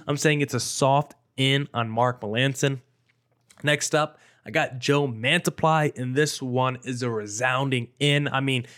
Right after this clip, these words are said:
he's our only all-star from twenty twenty-two. When historians go back and look at the D-backs,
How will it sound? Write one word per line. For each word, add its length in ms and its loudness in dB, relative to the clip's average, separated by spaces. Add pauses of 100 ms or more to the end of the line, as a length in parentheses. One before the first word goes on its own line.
(300)
he's 220 4
our 200 4
only 340 6
all-star 540 4
from 200 -4
twenty 260 0
twenty-two. 540 4 (720)
When 240 4
historians 680 2
go 200 0
back 300 2
and 100 -2
look 160 -2
at 100 -2
the 60 -8
D-backs, 640 0